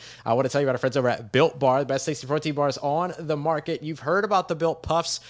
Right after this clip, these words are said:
You've heard about the coconut brownie chunk. Well, what if I told you they put 'em together and they made a coconut brownie chunk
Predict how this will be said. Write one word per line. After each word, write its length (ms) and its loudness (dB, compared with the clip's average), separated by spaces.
You've 140 -10
heard 160 2
about 220 0
the 80 -4
coconut 500 2
brownie 320 4
chunk. 320 2
Well, 160 4
what 120 -4
if 140 -12
I 80 -8
told 400 -6
you 80 -10
they 100 -4
put 260 0
'em 140 0
together 380 2
and 160 -4
they 100 -2
made 340 -2
a 100 -4
coconut 460 -2
brownie 320 -2
chunk 440 -8